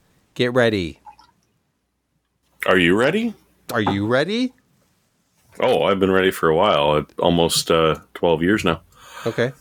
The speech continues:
Speaker 2: 'Cause I'm, I'm, it's, it's looking good. Uh, and hey, they're not rushing it. They're giving themselves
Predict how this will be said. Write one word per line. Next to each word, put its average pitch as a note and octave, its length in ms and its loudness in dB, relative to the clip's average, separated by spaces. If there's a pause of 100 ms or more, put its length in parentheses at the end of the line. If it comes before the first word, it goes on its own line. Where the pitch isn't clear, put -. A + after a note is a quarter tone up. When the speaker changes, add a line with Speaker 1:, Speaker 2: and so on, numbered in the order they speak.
(520)
Speaker 2:
'Cause A#2+ 160 2
I'm, G2 140 2
I'm, G2+ 440 0 (180)
it's, - 420 -2
it's A2+ 280 0
looking C3+ 320 0
good. C3+ 340 0 (440)
Uh, F#2+ 1000 4
and F#2+ 440 2
hey, G#2+ 260 -2 (240)
they're G2 140 2
not G2+ 180 2
rushing A2+ 340 0
it. F3+ 160 0 (220)
They're F2 140 0
giving F#2+ 220 2
themselves F#2+ 840 0